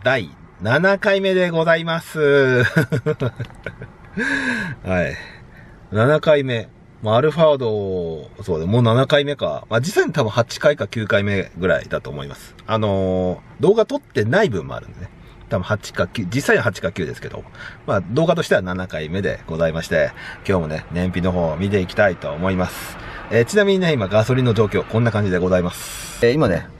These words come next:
まあ、止まってるんですけど、止まって、あのー、鍵でオンにした状態ね。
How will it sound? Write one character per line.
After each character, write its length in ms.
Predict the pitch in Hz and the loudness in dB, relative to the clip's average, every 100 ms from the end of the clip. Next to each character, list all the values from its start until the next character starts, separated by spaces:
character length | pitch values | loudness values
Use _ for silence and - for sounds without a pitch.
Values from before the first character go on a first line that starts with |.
| - - | -10 -2
ま 80 | 98 | 0
あ、 20 | |
止 80 | 113 | 2
ま 80 | 127 | 0
っ 60 | |
て 120 | - | 0
る 100 | 131 104 | -2 -2
ん 20 | |
で 80 | - | -4
す 80 | |
け 80 | - | -6
ど、 260 | - 67 - - | -4 -2 -4 -6
止 80 | 120 | 0
ま 80 | 151 | 0
っ 60 | |
て、 360 | 156 - 170 - - - - | 0 0 2 0 -6 -20 -16
あ 140 | - 92 | -4 0
の 320 | 90 85 80 | 2 0 -2
ー、 20 | 80 | -2
鍵 260 | 123 156 | -2 -2
で 140 | 117 - | -6 -4
オ 180 | 151 226 | 0 2
ン 100 | 165 | 0
に 100 | 87 | -4
し 60 | - | -8
た 100 | 69 | -10
状 120 | 64 | -8
態 160 | 53 | -8
ね。 100 | 71 | -8